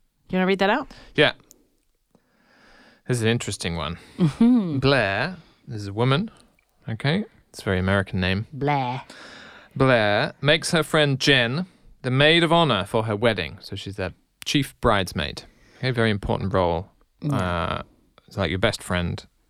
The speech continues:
Speaker 2: normally is your maid of honor.
Speaker 1: They don't have them in many other cultures, do they?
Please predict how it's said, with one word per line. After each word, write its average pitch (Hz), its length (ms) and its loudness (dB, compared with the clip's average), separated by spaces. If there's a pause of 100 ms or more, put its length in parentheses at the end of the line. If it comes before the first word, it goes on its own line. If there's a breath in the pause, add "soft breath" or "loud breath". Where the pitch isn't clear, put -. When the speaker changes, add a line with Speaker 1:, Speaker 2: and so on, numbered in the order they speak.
(720)
Speaker 2:
normally 98 560 -4
is 101 180 -8
your 98 80 -4
maid 92 200 -2
of 90 80 -4
honor. 101 260 -4 (460 loud breath)
Speaker 1:
They 185 100 0
don't 208 120 0
have 180 220 -2
them 147 220 0
in 147 120 0
many 147 220 0
other 131 140 -4
cultures, 131 440 -8
do 143 120 -4
they? 123 260 -6